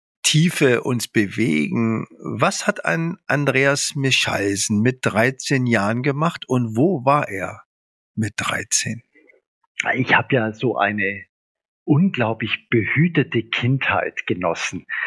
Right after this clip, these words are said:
Speaker 2: Das, äh, meinem Nachhinein bin ich da sehr dankbar. Es gab auch mal Phasen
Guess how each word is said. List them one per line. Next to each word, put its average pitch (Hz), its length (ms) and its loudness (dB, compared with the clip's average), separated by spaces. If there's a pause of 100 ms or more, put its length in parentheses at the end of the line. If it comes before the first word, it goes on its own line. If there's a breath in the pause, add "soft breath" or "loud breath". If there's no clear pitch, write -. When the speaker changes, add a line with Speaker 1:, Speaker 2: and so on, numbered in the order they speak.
(500 loud breath)
Speaker 2:
Das, - 480 0
äh, 107 380 2 (400)
meinem 107 240 2
Nachhinein 147 560 4
bin 143 140 0
ich 135 160 0
da 123 160 4
sehr 113 200 0
dankbar. 151 840 0 (460 loud breath)
Es - 120 -6
gab 139 240 2
auch 147 120 4
mal 127 200 0
Phasen 156 840 -2